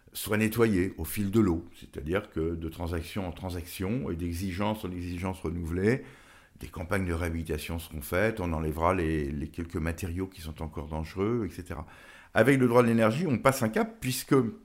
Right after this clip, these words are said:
effectivement, avec les dernières grandes lois, et notamment climat et résilience,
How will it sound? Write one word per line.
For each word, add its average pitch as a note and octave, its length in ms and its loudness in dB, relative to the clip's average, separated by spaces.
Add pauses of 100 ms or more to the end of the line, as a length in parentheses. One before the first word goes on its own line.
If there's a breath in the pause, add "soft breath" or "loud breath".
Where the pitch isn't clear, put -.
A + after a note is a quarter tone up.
effectivement, A#2+ 640 0
avec F2+ 200 0
les F2+ 80 -2
dernières G2+ 380 2
grandes F#2+ 360 -2
lois, G#2 280 4
et F#2+ 40 2
notamment F2 340 -2
climat F2+ 220 -6
et F2 40 -4
résilience, G2 540 -2